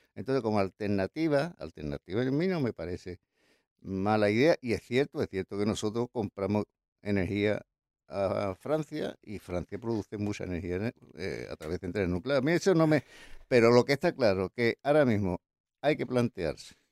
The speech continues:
hay que plantearse y el, paulatinamente, porque no podemos, no todo va a dejar de funcionar sin hidrocarburos. Hay cosas que va a ser casi imposible, pero yo creo que poco a poco hay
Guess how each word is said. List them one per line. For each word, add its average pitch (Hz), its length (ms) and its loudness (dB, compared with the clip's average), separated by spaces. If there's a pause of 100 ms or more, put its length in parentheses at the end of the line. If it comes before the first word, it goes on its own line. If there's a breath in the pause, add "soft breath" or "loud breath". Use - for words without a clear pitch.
(220)
hay 110 140 -4
que 104 100 -2
plantearse 92 720 -6
y 131 180 4 (120)
el, 101 200 -8 (140)
paulatinamente, 92 920 -4
porque 82 200 -8
no 117 120 0
podemos, 120 460 -2 (240)
no 117 240 -2
todo 101 400 -2 (380)
va 104 180 0
a 98 40 2
dejar 95 240 0
de 95 80 -4
funcionar 90 640 -6 (400)
sin 98 280 -6
hidrocarburos. 90 680 -4 (440)
Hay 98 120 -16
cosas - 240 -14
que 117 120 2
va 101 80 0
a 101 40 -2
ser 131 240 -2 (200)
casi 92 200 -12
imposible, 76 480 -12 (280)
pero 78 180 -8
yo 92 140 -4
creo 127 180 0
que 101 120 -4
poco 120 240 -6
a 113 60 -2
poco 113 500 -4
hay 90 140 -12